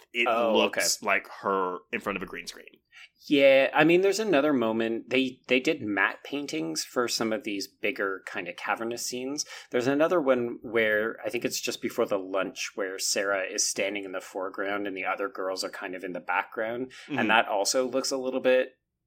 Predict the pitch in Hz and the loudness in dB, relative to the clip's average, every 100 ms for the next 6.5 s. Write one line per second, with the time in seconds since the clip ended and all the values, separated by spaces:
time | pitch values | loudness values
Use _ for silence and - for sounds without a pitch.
0 | _ _ _ - - 117 - 120 123 120 | _ _ _ -18 -12 -10 -8 -8 -8 -10
1 | - - 110 117 127 - - - - _ | -10 -8 -6 -8 -10 -10 -10 -12 -16 _
2 | _ 107 98 - 104 98 98 98 _ - | _ -4 -4 -2 -2 -2 -6 -12 _ -20
3 | _ _ 208 226 254 294 320 196 175 262 | _ _ 2 4 4 4 6 6 6 4
4 | 185 247 240 247 240 165 180 - 165 - | 2 4 4 6 6 8 6 6 4 2
5 | 82 175 214 254 220 143 147 110 101 - | -2 -2 -2 -4 0 0 2 2 2 0
6 | 104 98 135 143 | -2 -2 2 0